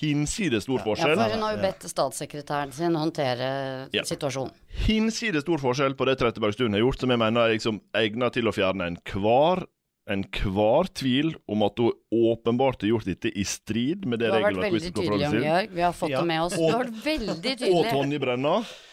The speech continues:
Speaker 1: som håndterer situasjonen helt
Speaker 2: Du må ikke
Speaker 1: annerledes.
Speaker 2: være så hissig, Jon Georg.
Speaker 1: Nei, men, eh,
Speaker 3: Men
Speaker 1: men
Speaker 3: dere, vi,
Speaker 1: det,
Speaker 3: vi, vi må,
Speaker 1: jeg blir
Speaker 3: eh,
Speaker 1: irritert på dette her.
Speaker 3: men,
Speaker 2: Ja.
Speaker 3: men det folk selvfølgelig snakker om rundt omkring, det er, eh, tilliten til politikerne, som mange vil
Speaker 2: Ja,
Speaker 3: si
Speaker 2: det er
Speaker 3: er litt,
Speaker 2: ikke bra.
Speaker 3: ligger, henger en tynn tråd fra
Speaker 2: Men,
Speaker 3: før.
Speaker 2: men,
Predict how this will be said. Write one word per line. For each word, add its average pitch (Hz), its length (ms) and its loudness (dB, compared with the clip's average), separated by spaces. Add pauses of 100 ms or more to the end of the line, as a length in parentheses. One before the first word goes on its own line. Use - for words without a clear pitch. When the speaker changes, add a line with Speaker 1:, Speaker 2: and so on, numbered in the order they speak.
(120)
Speaker 1:
som 147 280 0 (140)
håndterer 131 680 2
situasjonen 95 380 -2
helt 85 120 -6
Speaker 2:
Du 123 60 -6
må 151 60 -4
ikke - 100 -8
Speaker 1:
annerledes. 180 200 -2
Speaker 2:
være 147 80 2
så 120 40 -6
hissig, 190 360 -2
Jon 104 160 -2
Georg. 98 300 -4
Speaker 1:
Nei, 113 80 2
men, 147 160 2
eh, 143 160 0 (580)
Speaker 3:
Men 160 100 -4
Speaker 1:
men 170 120 4
Speaker 3:
dere, 240 320 2
vi, 247 80 -2
Speaker 1:
det, 262 140 0
Speaker 3:
vi, 240 140 -6 (100)
vi 233 120 -8
må, 214 340 -2 (120)
Speaker 1:
jeg - 180 -2
blir 214 160 2
Speaker 3:
eh, 170 120 2
Speaker 1:
irritert 175 480 2
på 98 80 -2
dette 90 160 -4
her. 175 200 0 (200)
Speaker 3:
men, 208 340 -2
Speaker 2:
Ja. - 60 -18 (180)
Speaker 3:
men 226 220 0
det 208 200 2
folk 180 240 -2
selvfølgelig 185 600 -2
snakker 175 280 -2
om 214 260 0
rundt 196 240 -6
omkring, 196 320 -4
det 180 140 0
er, 160 280 0 (280)
eh, 160 280 2 (120)
tilliten 147 480 0
til 156 100 0
politikerne, 143 680 -2
som - 180 -4
mange 156 200 0
vil 147 100 -8
Speaker 2:
Ja, - 80 -4
Speaker 3:
si 107 100 -6
Speaker 2:
det 110 100 0
er 151 300 0
Speaker 3:
er - 40 -6
litt, 160 160 -6
Speaker 2:
ikke - 140 -12
bra. 160 60 -4
Speaker 3:
ligger, 165 540 2
henger 156 200 4
en 156 120 0
tynn 156 200 2
tråd 156 200 -4
fra 165 120 -4
Speaker 2:
Men, 180 100 0
Speaker 3:
før. 196 120 2
Speaker 2:
men, 165 100 0